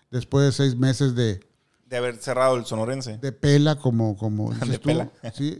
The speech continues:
Speaker 1: Como di-, se llama este
Speaker 2: Sí, sí.
Speaker 1: podcast.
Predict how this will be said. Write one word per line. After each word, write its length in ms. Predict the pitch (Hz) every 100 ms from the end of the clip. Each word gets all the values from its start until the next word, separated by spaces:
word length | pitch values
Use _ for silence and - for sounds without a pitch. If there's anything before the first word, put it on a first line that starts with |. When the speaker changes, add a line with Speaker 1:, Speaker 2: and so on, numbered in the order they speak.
| 139 -
Speaker 1:
Como 260 | 120 120
di-, 120 | 123
se 160 | - 120
llama 300 | 123 131 131
este 220 | 113 -
Speaker 2:
Sí, 140 | 131 135
sí. 120 | 143
Speaker 1:
podcast. 680 | 151 151 147 151 147 -